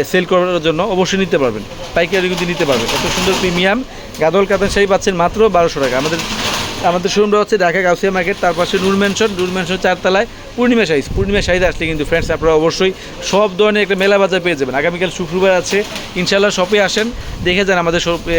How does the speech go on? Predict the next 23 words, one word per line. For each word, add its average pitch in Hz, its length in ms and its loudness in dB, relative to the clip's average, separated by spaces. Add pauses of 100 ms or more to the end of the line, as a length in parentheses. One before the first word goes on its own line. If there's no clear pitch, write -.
আমাদের 170 260 0
শপে 170 300 -2 (240)
কী 214 180 -2
ধরনের 214 340 2
কী 240 160 -2
শাড়ি, 214 300 2 (160)
কী 220 140 -2 (380)
লেহেঙ্গা, 202 360 2
কী 233 100 -2
থ্রি 196 200 -2
পিসের 202 240 2
মেলা 175 200 2
বসছে। 139 300 -2 (120)
কিনতে 214 240 0
হবে 190 180 2
না, 160 60 0
একটু 165 160 0 (360)
দেখে 190 220 2
যান। 135 180 -2
আপনাদেরকে 135 400 -4 (220)
দাওয়াত 170 240 4
দিচ্ছি 170 240 -6
আমরা, 180 180 0